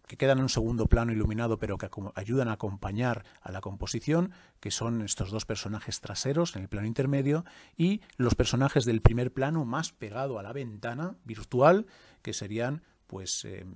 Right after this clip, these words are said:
los bufones de la corte, junto con el, con lo que no podía faltar en ninguna corte aristocrática, que son los perros, ¿no? Los perros que aluden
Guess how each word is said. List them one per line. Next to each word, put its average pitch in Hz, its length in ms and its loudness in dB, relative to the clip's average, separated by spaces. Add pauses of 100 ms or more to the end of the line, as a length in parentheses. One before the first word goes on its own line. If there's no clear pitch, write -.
(300)
los 110 180 -8
bufones 110 440 -2
de 101 80 -8
la 95 120 -8
corte, 127 480 -6 (220)
junto 113 360 -6
con 110 180 -6
el, 101 300 -10
con 92 420 -14
lo 92 80 -10
que 92 120 -12
no 101 100 -8
podía 104 220 -6
faltar 104 340 -8
en 90 80 -10
ninguna 98 360 -10
corte 110 320 -8
aristocrática, 107 800 -8
que 98 120 -10
son 104 220 -8
los 98 160 -12
perros, - 420 -6
¿no? 113 140 -8
Los 90 160 -10
perros 104 360 -6
que - 80 -10
aluden 123 460 -2